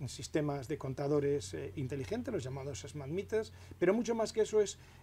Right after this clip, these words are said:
la inteligencia de red, de manera que podamos conocer en cada momento cuáles son las demandas, eh, del cliente y cómo poder optimizar toda esa generación y cómo poder optimizar las redes. Todo eso es una realidad que nos hemos ido adaptando con el tiempo.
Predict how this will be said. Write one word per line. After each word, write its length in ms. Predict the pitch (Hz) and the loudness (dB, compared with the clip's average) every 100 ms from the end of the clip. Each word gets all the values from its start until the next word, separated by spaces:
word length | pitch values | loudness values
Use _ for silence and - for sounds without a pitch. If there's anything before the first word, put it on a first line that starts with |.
| - | -2
la 180 | 147 | 0
inteligencia 640 | 143 143 165 151 190 185 180 | 2 6 6 6 2 4 4
de 80 | |
red, 200 | 165 180 | 6 4
de 100 | 165 | 4
manera 240 | 147 156 175 | 2 2 0
que 80 | 165 | 0
podamos 380 | 160 165 165 | 0 0 -2
conocer 320 | - 147 131 156 | -4 -4 -2 -2
en 60 | |
cada 180 | 147 151 | 0 -2
momento 460 | 151 156 156 165 165 - - - | 0 -2 -2 -2 -4 -8 -18 -8
cuáles 280 | - 175 170 | 2 4 4
son 220 | - 175 | 2 4
las 100 | 151 | 4
demandas, 580 | 143 147 175 175 165 - - | 4 2 2 0 -2 -4 -6
eh, 100 | 151 | -4
del 220 | 135 151 | 0 -2
cliente 540 | - 165 160 151 165 170 - - | 0 0 0 0 -2 -4 -12 -6
y 60 | 156 | 2
cómo 220 | 190 202 | 4 4
poder 240 | 185 185 | 6 6
optimizar 540 | 185 - 160 147 185 175 | 6 2 0 0 0 -2
toda 240 | - 156 | -2 -2
esa 160 | 147 165 | -2 -4
generación 500 | 160 151 151 165 165 | -4 -2 -2 -2 -2
y 60 | |
cómo 240 | 156 160 151 | -2 -2 -2
poder 240 | 143 139 | -2 -2
optimizar 400 | 127 139 123 147 | -2 -4 -4 -4
las 120 | 135 | -4
redes. 320 | 139 139 143 - - | -4 -4 -6 -12 -4
Todo 180 | 247 220 | 2 2
eso 140 | 160 | 0
es 80 | 139 | -2
una 140 | 147 | 0
realidad 440 | 143 147 147 175 - - - - - | 2 2 4 2 0 -8 -18 -18 -2
que 120 | 143 | 0
nos 140 | 143 | 4
hemos 200 | 180 170 175 | 4 4 2
ido 140 | 151 | 2
adaptando 360 | 143 147 143 143 | 0 0 -2 -2
con 180 | 139 | -2
el 80 | 131 | -4
tiempo. 320 | 120 127 117 | -6 -8 -12